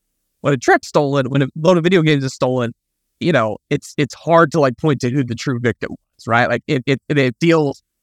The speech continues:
it feels anonymous, right? It's this company, it's this brokerage, right? Your, your buddy, but, like, it's this company, right? It's company crime. It's, like, B two B crime. And that, as you know, doesn't draw the same level of, um,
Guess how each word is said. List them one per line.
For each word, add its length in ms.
it 140
feels 180
anonymous, 500
right? 140
It's 100
this 180
company, 500
it's 160
this 160
brokerage, 640
right? 220
Your, 180
your 160
buddy, 400
but, 120
like, 200
it's 120
this 140
company, 500
right? 180
It's 140
company 500
crime. 240
It's, 100
like, 160
B 120
two 80
B 140
crime. 360
And 160
that, 160
as 200
you 80
know, 240
doesn't 380
draw 300
the 100
same 320
level 340
of, 380
um, 440